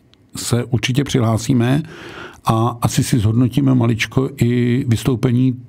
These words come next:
dvou českých týmů ve čtvrtfinále Ligy mistrů, a to je poslední tip, který po tobě chci, tak zkus zatipovat výsledky Rapperswil, Vítkovice a,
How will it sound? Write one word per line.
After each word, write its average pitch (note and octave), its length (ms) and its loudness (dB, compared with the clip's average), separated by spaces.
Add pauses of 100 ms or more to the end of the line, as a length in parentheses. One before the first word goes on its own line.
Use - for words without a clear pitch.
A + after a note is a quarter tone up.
(180)
dvou A2+ 220 2
českých A#2 340 0
týmů C3+ 260 2
ve B2 60 2
čtvrtfinále C3 720 0 (1200)
Ligy A#2+ 180 2
mistrů, C3+ 260 2
a B2 60 0
to B2+ 80 2
je B2+ 40 -2
poslední A#2+ 400 0
tip, - 220 -2
který B2+ 220 0
po A2+ 100 0
tobě A#2+ 240 0
chci, A2 280 -2
tak G#2+ 180 -6 (880)
zkus - 500 -6
zatipovat A#2 680 -2 (680)
výsledky A#2 500 0
Rapperswil, A#2 680 0
Vítkovice A#2+ 880 0
a, A#2 200 -2